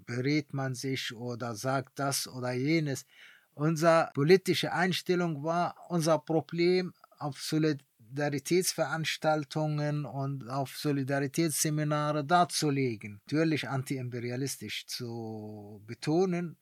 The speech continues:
und den großen Bruder begrüßend, also zu wirken. Hauptsache, dass man also seinen, äh, Standpunkt darlegt und, äh, so war es. Äh, wir haben nie über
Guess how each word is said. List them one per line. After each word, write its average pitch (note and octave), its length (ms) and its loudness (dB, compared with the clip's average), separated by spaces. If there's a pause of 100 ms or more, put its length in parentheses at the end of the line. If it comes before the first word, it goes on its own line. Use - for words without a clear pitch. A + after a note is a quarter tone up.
und C3+ 400 -6
den C#3+ 320 -2
großen C#3+ 480 -2
Bruder C#3+ 420 0
begrüßend, C#3+ 840 -2
also C3 340 -6
zu C#3 260 -4
wirken. D3+ 420 2 (400)
Hauptsache, D#3+ 600 0
dass D3 300 0
man D#3 320 0
also D3 600 -4
seinen, D3 440 0
äh, C#3+ 220 -12
Standpunkt D3+ 800 0
darlegt C3 540 -2
und, C#3 380 -6 (160)
äh, D3 760 -6
so D#3 400 0
war C3 300 2
es. - 320 -8
Äh, A#2+ 380 -6 (180)
wir B2+ 240 0
haben C#3 440 2
nie F3 540 6
über C3+ 540 2